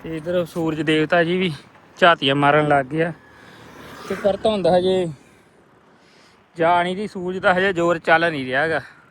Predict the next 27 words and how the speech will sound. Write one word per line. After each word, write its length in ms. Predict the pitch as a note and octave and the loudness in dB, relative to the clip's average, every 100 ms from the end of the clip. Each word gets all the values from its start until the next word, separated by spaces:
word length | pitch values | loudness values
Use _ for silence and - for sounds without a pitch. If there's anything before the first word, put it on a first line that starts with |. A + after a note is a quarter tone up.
| _ _ _ _ _ _ _ _ _ _ | _ _ _ _ _ _ _ _ _ _
ਫਿੱਕਾ 340 | - D#3+ G#3 G3 | -20 -6 0 0
ਪਾ 240 | F3 D#3 | 0 -4
ਰਹੀ 160 | D#3 C#3 | -4 -8
ਆ 40 | D3 | -10
ਧੁੰਦ। 180 | E3+ D#3 | -12 -10
ਬਾਕੀ 440 | D3 C#3 - E3 A2+ _ _ _ _ _ _ _ _ _ _ - | -8 -10 -10 -14 -14 _ _ _ _ _ _ _ _ _ _ -12
ਆ 200 | C#3+ C#3+ | -8 -8
ਜੂਗੀ 260 | D3 D#3 | -10 -12
ਦੇਖੋ, 340 | C#3 C#3 - C#3+ | -10 -12 -12 -10
ਤੇ 120 | D3+ - | -10 -8
ਚੱਲਦੇ 400 | E3+ D#3+ D#3 E3+ | -4 -2 0 0
ਆ 60 | E3 F3+ | 0 -2
ਘਰੇ। 220 | D3+ C#3+ - - - - - - - - _ _ - | -2 -4 -8 -20 -20 -20 -20 -20 -20 -20 _ _ -10
ਜਾ 260 | D#3 E3+ F3 | 0 2 2
ਕੇ 100 | F3+ | 0
ਧੁੱਪ 260 | A3 A3 | -2 0
ਨਿਕਲਿਆ 340 | G#3 G#3 A3+ A3+ | 0 2 2 2
ਹੋਵੇ 120 | A3 | 2
ਤਾਂ 100 | G#3 F3 | -2 -4
ਵਧੀਆ, 240 | F3+ G#3 | -6 -4
ਜਾ 180 | F3+ F3 | -4 -4
ਕੇ 180 | E3+ E3+ - - - - - - - - - - - - | -6 -14 -18 -20 -20 -20 -20 -20 -20 -20 -20 -20 -20 -18
ਕੇਸੀ 300 | F3 - F#3+ | -16 -14 -14
ਇਸ਼ਨਾਨ 380 | F3+ E3+ E3+ | -10 -8 -8
ਕਰਦੇ 400 | E3+ D#3+ D3+ E3 | -8 -8 -8 -8
ਆ 80 | F3+ E3+ - - - - | -10 -12 -16 -20 -20 -18
ਤੇ 180 | D3+ | -14